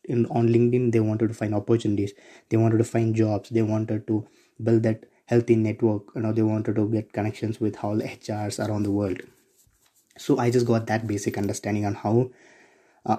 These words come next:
each and every social media platforms work and how to produce content in that. Okay. So, and now, uh, as of now, you know, on my Instagram page, I have around ninety-two followers, and on my LinkedIn,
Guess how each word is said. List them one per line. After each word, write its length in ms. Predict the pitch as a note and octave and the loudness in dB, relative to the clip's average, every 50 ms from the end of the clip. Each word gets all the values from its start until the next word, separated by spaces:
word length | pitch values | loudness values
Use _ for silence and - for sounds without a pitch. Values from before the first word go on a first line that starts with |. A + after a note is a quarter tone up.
| - - | 0 4
each 220 | E3 D3+ D3 D3+ | 4 4 4 4
and 80 | C3+ B2 | 2 0
every 160 | A#2 A#2 B2+ B2 | 2 2 0 2
social 320 | - A#2+ A#2 - - A#2 | 2 2 2 2 2 2
media 160 | A2+ A2 A2+ | 2 2 0
platforms 500 | - G#2 G#2+ G#2+ - - A2 A2 - - | 0 -2 -4 -4 -2 -2 -2 -2 0 2
work 220 | A#2+ B2 C#3 C3+ C3 | 2 2 4 4 2
and 100 | A#2 A2+ | 0 0
how 240 | - - B2 C#3 | 2 2 2 2
to 160 | C3+ - C#3 C#3 | 4 4 2 2
produce 360 | - - A2+ A2 A#2 A#2 A#2 | 2 0 4 4 4 4 4
content 520 | - - G#2+ G#2+ A2 - A2 A2+ A2 A2 - - | 0 -6 -4 -4 -2 -2 0 -2 -2 -2 -4 -4
in 240 | - A#2+ G#2+ G2+ G2 | -2 -2 -2 -2 -2
that. 280 | F#2 F#2 - - - - - - - - - - G#2+ | -6 -8 -8 -10 -12 -16 -16 -18 -14 -12 -8 -4 -4
Okay. 300 | G2+ - - G2+ G#2 - _ _ _ | -4 -4 -6 -10 -10 -12 _ _ _
So, 220 | _ - E3 D#3+ - - | _ 0 0 0 2 0
and 200 | C3 B2+ B2+ B2 | 0 0 2 4
now, 260 | C3 D3 E3+ G3+ - - _ _ _ _ _ _ _ _ | 4 4 4 2 0 -6 _ _ _ _ _ _ _ _
uh, 60 | C#3 B2+ | -8 -4
as 220 | B2+ C3+ B2 - | -4 -2 0 0
of 180 | C3+ B2+ - - | 0 0 0 -2
now, 240 | C#3 C3+ C3+ C#3 C#3 | 0 0 2 2 2
you 80 | C3 B2+ | 2 2
know, 260 | B2+ A#2+ - - - _ _ _ _ - | 0 0 -2 -6 -10 _ _ _ _ -4
on 140 | B2+ A#2+ B2 | -2 0 2
my 80 | B2 | 2
Instagram 480 | A#2+ A#2+ A#2 - B2 A#2 B2 A#2+ A2+ A2+ | 2 2 2 0 0 2 2 2 0 0
page, 200 | A#2+ A#2+ A#2 A2+ | -2 -2 -2 -2
I 80 | C3 | 0
have 260 | A2 A2+ A2+ A2+ - - | 0 0 0 0 0 -2
around 240 | B2 A2+ A2 A2 | 0 2 2 2
ninety-two 300 | A2 A2 G#2+ A2 G#2+ A2+ | 2 2 2 2 2 0
followers, 640 | A2 - A2+ A2+ A#2 A#2+ B2 C3 C3 C3+ C3 C3 - | -2 -2 0 2 4 4 4 4 2 0 -2 -4 -6
and 120 | B2+ A2 G#2+ | -4 -4 -2
on 280 | G#2 G#2 G#2 G#2 G#2+ | -2 -4 -4 -6 -6
my 160 | G#2 G#2+ G#2+ | -4 -4 -2
LinkedIn, 540 | A2 A2+ A#2+ B2 B2+ B2+ C3 C3 C3+ C#3 C#3 | 0 2 2 2 2 2 0 0 0 -2 -6